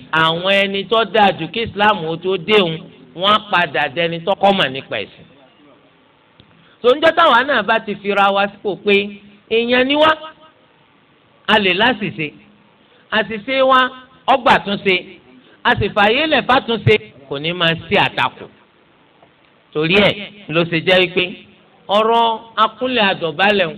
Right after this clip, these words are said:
kìí ṣe ń tọ́ yẹ ká máa ṣe béèrè nípa rẹ̀ máa o, kò sínú Islam. Islam ò fara mọ́. Kò sínú pọ́ǹsà pọ́nlé àgbàlagbà ní abẹ́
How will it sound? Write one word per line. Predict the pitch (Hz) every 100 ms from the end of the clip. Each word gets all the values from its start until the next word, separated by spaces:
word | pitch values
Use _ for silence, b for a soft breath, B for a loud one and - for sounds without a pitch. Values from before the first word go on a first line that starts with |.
| - -
kìí | 196 240
ṣe | - 220
ń | 214
tọ́ | 226
yẹ | 220
ká | 214 226
máa | 208 196
ṣe | 196
béèrè | 160 202 165
nípa | 156 151 143
rẹ̀ | 131
máa | 131 147 139
o, | 120 104 - _
kò | 151 151
sínú | - 196 196
Islam. | 147 104 123 87 - _ _ _ _ _ _ _ _ _ _ 175
Islam | 165 170 208 180
ò | 127
fara | 104 143 135 135
mọ́. | 135 _ _ _ _ _ _ _ _ _ _ _ _ _ _ _ _ -
Kò | 180
sínú | 170 254 262 240
pọ́ǹsà | 240 254 202 202
pọ́nlé | - 170 190
àgbàlagbà | 185 139 131 139 113 87 - _ _ -
ní | 180 254
abẹ́ | 247 226 240